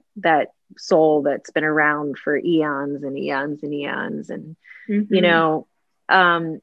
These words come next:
Speaker 1: it's just, it's very beautiful and it's very stripped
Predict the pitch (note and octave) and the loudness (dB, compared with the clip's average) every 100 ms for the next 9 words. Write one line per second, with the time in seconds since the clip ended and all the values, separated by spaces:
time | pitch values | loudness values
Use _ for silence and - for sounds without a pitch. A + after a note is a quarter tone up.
0 | - G3+ F#3+ - A3 E3 G3 - F#3+ G#3+ | -2 -2 -2 -2 -2 0 -2 -2 2 4
1 | A3+ G#3 E3+ F3 E3 D#3+ E3 D#3+ D#3 D3+ | 6 4 2 2 2 0 0 0 0 -4
2 | - E3 E3 D#3 - - F3 E3+ | -2 2 2 0 -4 -2 -2 -2